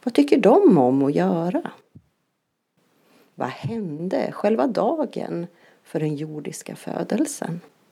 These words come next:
Vilka omständigheter eller händelser spelade in?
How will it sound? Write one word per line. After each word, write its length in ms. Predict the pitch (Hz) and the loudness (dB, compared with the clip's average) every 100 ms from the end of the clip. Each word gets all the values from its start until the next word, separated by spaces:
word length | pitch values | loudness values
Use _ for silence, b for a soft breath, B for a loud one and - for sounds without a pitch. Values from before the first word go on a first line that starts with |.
| _ _ _ _ _ _ _ _ _ _ B B B B - | _ _ _ _ _ _ _ _ _ _ B B B B -10
Vilka 280 | 165 156 - | -4 -2 2
omständigheter 1500 | 180 165 139 - 147 147 139 131 156 175 - _ - 156 165 | 2 2 -2 -4 -2 -2 -2 -2 -2 -2 -4 _ -10 -8 -4
eller 200 | 180 202 | 2 2
händelser 760 | 233 247 160 151 156 - 175 214 | 4 4 4 0 -2 -4 -2 -2
spelade 440 | 220 - 302 285 | 0 2 2 2
in? 540 | 185 - 151 147 180 | 0 0 -4 -4 -6